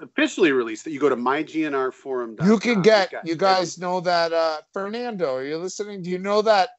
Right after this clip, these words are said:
Speaker 2: box set that you guys, you could get high quality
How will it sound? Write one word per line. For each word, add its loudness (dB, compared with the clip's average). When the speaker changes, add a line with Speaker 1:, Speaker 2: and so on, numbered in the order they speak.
Speaker 2:
box 0
set -8
that -20
you -8
guys, -4
you -2
could -8
get 0
high -4
quality -2